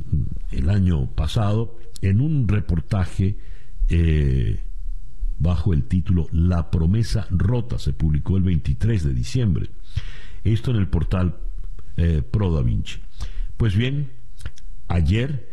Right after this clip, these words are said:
el Premio Internacional Rey de España de Periodismo de Cooperación Internacional y Acción Humanitaria dos mil veintidós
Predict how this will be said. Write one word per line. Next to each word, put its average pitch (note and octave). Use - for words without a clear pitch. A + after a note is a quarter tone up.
el B1
Premio G#2
Internacional F#2
Rey G2+
de F2
España G2
de D#2
Periodismo D#2+
de C2
Cooperación F#2
Internacional E2
y C2+
Acción F2+
Humanitaria D#2+
dos B1
mil F2
veintidós F#2+